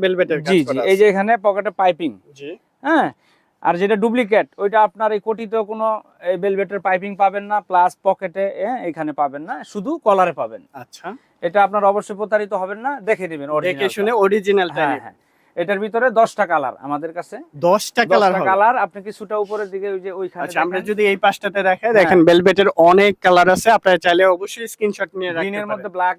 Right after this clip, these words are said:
Speaker 2: আছে, ওই যে
Speaker 1: জি, জি।
Speaker 2: আপনার ই আছে, অফ হোয়াইটের ভিতরে আছে, এই যে এই পাশে দেখেন আপনি এই যে লাইট বেবি পিঙ্কের
Speaker 1: আচ্ছা,
Speaker 2: মধ্যে
Speaker 1: বেবি
Speaker 2: যেটা
Speaker 1: পিঙ্কের মধ্যে আছে এই
Speaker 2: হ্যাঁ।
Speaker 1: পাশে। যারা
Speaker 2: এরকম
Speaker 1: পিঙ্ক কালার লাভার আছেন তারা অবশ্যই কিন্তু এটা দেখতে পারেন।
Speaker 2: হ্যাঁ, অবশ্যই।
Speaker 1: আচ্ছা, এগুলার প্রাইসটা কত পড়বে?
Speaker 2: এগুলো রাখবো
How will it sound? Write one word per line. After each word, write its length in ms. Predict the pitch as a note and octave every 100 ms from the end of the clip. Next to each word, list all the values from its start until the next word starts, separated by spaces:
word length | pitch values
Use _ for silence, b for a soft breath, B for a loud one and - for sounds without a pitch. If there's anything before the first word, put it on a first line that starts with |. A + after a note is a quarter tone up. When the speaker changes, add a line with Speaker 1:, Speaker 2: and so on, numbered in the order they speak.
| G3
Speaker 2:
আছে, 160 | - G#3 G3
ওই 80 | F3
যে 100 | F3+ F#3 - - C#3+
Speaker 1:
জি, 80 | D3+
জি। 60 | D#3
Speaker 2:
আপনার 140 | F3 F3+
ই 20 | F#3+ F3+
আছে, 180 | - E3+ G#3+ _ _ _ _ _ -
অফ 160 | D#3 E3
হোয়াইটের 280 | F3+ F3+ E3+
ভিতরে 260 | F3+ F3+ F3+
আছে, 120 | E3+ F#3
এই 40 | F3
যে 60 | F#3
এই 60 | F#3
পাশে 160 | F3+ F3+ F3
দেখেন 180 | E3+ F3
আপনি 140 | E3 F3+
এই 60 | E3+
যে 80 | E3+ A3 _ _ _ _ _ C#3
লাইট 200 | D#3 D#3+
বেবি 180 | F3 F3
পিঙ্কের 120 | C#3+
Speaker 1:
আচ্ছা, 200 | D3 F3 C#3+
Speaker 2:
মধ্যে 160 | C#3 F3 E3+
Speaker 1:
বেবি 200 | F#3 G3+
Speaker 2:
যেটা 80 |
Speaker 1:
পিঙ্কের 320 | G3+ G3+ G3 F#3+
মধ্যে 200 | F3 D#3+ C#3+
আছে 140 | -
এই 60 | D3+
Speaker 2:
হ্যাঁ। 120 | D3
Speaker 1:
পাশে। 220 | D3+ - A3+ - _ _ -
যারা 160 | D#3+ F#3
Speaker 2:
এরকম 100 | F3+
Speaker 1:
পিঙ্ক 160 | A3 A3
কালার 220 | A3 A3 G3+
লাভার 220 | F#3 G3 G3
আছেন 160 | - A3
তারা 120 | G3 F#3 F3
অবশ্যই 320 | F3 - E3+
কিন্তু 140 | E3 D#3+ D3+
এটা 120 | D3 C3+
দেখতে 180 | - C#3
পারেন। 160 | C3+ A2+
Speaker 2:
হ্যাঁ, 140 | C3+ B2
অবশ্যই। 320 | B2+ B2 - F2+ - D3+
Speaker 1:
আচ্ছা, 200 | - D#3 D3 F#3
এগুলার 240 | F#3+ G#3+ G3+
প্রাইসটা 260 | G3 - G3
কত 100 | G3 F#3+
পড়বে? 220 | F#3+ A3 D4 _ _
Speaker 2:
এগুলো 220 | F3 G3 F#3+
রাখবো 200 | G3+ G3